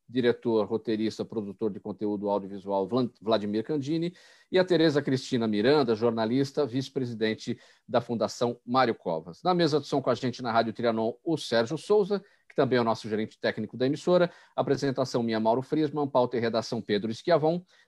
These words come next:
Zenilda Salvato, nossa diretora-geral, o jornalista Fausto Camunha, nosso,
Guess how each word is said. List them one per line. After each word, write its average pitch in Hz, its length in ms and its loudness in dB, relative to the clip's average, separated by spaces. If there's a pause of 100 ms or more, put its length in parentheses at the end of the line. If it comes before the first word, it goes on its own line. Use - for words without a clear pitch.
(100)
Zenilda 131 420 2
Salvato, 117 580 2
nossa 107 320 -4
diretora-geral, 135 880 0 (280)
o 147 80 -8
jornalista 127 480 0
Fausto 113 280 -2
Camunha, 107 440 -2
nosso, 107 640 -4